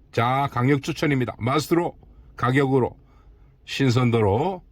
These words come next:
자, 딸기 한 팩 구천팔백 원. 자, 딸기 세일 한 팩에 구천팔백 원. 자, 딸기 세일입니다. 싱싱하고 맛있는 거. 자, 오늘 딸기 너무 이쁩니다.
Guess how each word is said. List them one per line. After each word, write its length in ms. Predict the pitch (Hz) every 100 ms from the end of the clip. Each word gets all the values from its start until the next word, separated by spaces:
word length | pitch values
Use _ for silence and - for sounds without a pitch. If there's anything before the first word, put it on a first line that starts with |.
| -
자, 160 | 101
딸기 260 | 101 135 147
한 140 | 143
팩 160 | 143 135
구천팔백 580 | 139 151 139 147 151 147
원. 140 | 127 - - - - - - - - - _ _ _ - -
자, 680 | - 110 120 131 139 143 147 139
딸기 260 | 139 139
세일 340 | 127 147 139 131 - _ - - - _ _ - _ - _ _
한 220 | - 127 120
팩에 320 | 127 117 123
구천팔백 1160 | - 151 - - 175 165 - - - 120 120 -
원. 100 | - - _ _ _ _ _ _ _ _ _ _ _ _ _ - - _ _ _
자, 800 | - 90 98 104 120 127 135 139 131
딸기 220 | 135 131
세일입니다. 420 | - 131 127 - -
싱싱하고 640 | - 139 135 151 147 143
맛있는 380 | 135 131 135 127
거. 100 | - - _ _ _ _ _ _ _ _ _ _ _ _
자, 400 | - 80 80 82
오늘 220 | 90 92
딸기 240 | 92 92
너무 340 | 87 95 117 135
이쁩니다. 380 | 123 107 117